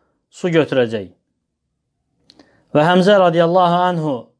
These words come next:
onun qabağını kəsir və onu qətl edir.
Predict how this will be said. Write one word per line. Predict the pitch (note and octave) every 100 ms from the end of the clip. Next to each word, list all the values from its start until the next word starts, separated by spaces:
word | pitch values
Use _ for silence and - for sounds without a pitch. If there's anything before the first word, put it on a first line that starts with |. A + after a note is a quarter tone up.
| -
onun | D3+ F#3
qabağını | F3 D#3 D#3 D#3 E3+
kəsir | D#3+ C#3+ D#3+ E3+ F#3 E3+ _ _ _ _ _ _ _ _
və | - D#3
onu | E3 F3+
qətl | F3 E3 C#3 A#2
edir. | F#2+